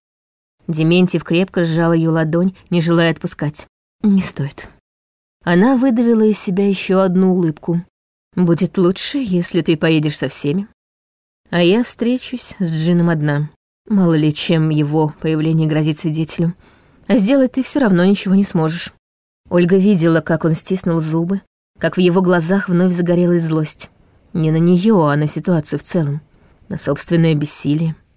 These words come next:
Дементьев оглянулся, словно искал в пространстве ответ, подсказку, которую не нашел раньше. Но ее, конечно, не было. И все же его взгляд за что-то зацепился.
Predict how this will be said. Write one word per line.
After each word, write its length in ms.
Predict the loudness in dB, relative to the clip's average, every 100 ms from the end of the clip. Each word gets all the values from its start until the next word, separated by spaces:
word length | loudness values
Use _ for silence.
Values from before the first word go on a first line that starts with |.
| _
Дементьев 540 | -4 2 2 2 0 -2
оглянулся, 680 | 2 2 2 2 0 -4
словно 420 | -2 0 0 0
искал 320 | -2 -2 -2 -2
в 80 |
пространстве 640 | -2 -6 -2 -2 -2 -2 -2
ответ, 400 | 0 -2 -2 -10 _ _ -14
подсказку, 640 | -10 -2 0 0 -4 -12 -16 -20 -6
которую 380 | -2 0 2
не 120 | 4 4
нашел 320 | 2 0 0
раньше. 440 | 0 -2 -6 -14 -20 _ _ _ _ _ -4
Но 240 | 0 2
ее, 400 | 4 4 4 2
конечно, 460 | 2 2 0 0 0
не 200 | 0 0
было. 320 | -2 -2 -4 -10 _ _ _ _ _ _ _
И 120 | -2
все 220 | 0 0 0
же 120 | 2
его 240 | 2 2
взгляд 400 | 0 0 0 0
за 140 | 0 -2
что-то 320 | -4 -6 -4
зацепился. 880 | -4 -4 -4 0 0 -2 -4 -6